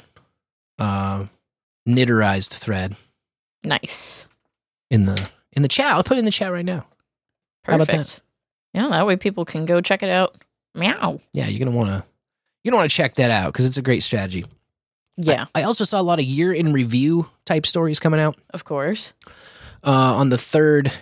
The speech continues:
Speaker 1: OpenSats posted their, uh, year in review. So OpenSats is the foundation that funds a lot of Bitcoin and other free and open source projects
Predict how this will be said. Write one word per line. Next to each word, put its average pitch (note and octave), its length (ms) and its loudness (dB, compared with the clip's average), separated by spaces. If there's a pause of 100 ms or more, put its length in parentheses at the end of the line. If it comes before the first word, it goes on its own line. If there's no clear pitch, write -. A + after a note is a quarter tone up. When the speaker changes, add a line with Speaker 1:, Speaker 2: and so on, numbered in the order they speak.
(720)
Speaker 1:
OpenSats C3+ 720 2
posted B2+ 440 2
their, B2 440 0 (140)
uh, B2+ 260 0
year C#3 220 2
in C#3 100 0
review. C3+ 400 0 (720)
So - 220 0
OpenSats B2+ 760 2
is G#2+ 160 -2
the G#2+ 380 2
foundation A#2 680 2
that A2 200 -2 (580)
funds C#3 360 0
a C3 60 0
lot B2 220 2
of A2 180 -2
Bitcoin A#2+ 560 0
and A2 140 0
other A#2 240 2
free A#2 260 0
and A2 80 -2
open G#2 160 -4
source G#2+ 240 -4
projects A#2 800 -2